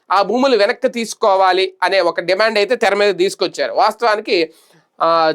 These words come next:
జగన్ హయాంలో అలాగా, ఆ, తీసుకున్నారు. ఏంటి, ఈ అమరాన్క్ సంస్థకు సంబంధించి ఒక వంద ఎకరాలు ఎంతో అప్పుడు ఇవ్వలేదు అనేది, దాని చాలా పెద్ద రచ్చ జరిగింది అప్పట్లో. అయితే ఓకే, ఆ, ఇప్పుడు మళ్ళీ అలాంటి సలహా ఇస్తున్నారు.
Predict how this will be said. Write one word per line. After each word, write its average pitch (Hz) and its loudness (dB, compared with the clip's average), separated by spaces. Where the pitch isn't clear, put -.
జగన్ 254 2
హయాంలో 220 0
అలాగా, 185 0
ఆ, 170 0
తీసుకున్నారు. 214 -2
ఏంటి, 190 0
ఈ 180 2
అమరాన్క్ 185 0
సంస్థకు 175 -4
సంబంధించి 165 -2
ఒక 165 0
వంద 160 0
ఎకరాలు 170 0
ఎంతో 156 -2
అప్పుడు 165 -2
ఇవ్వలేదు 180 2
అనేది, 139 -4
దాని 170 -2
చాలా 190 0
పెద్ద 180 -2
రచ్చ 190 -2
జరిగింది 151 -2
అప్పట్లో. 143 -6
అయితే 254 2
ఓకే, 233 0
ఆ, 185 2
ఇప్పుడు 233 -2
మళ్ళీ 240 -2
అలాంటి 208 0
సలహా 202 0
ఇస్తున్నారు. 185 -2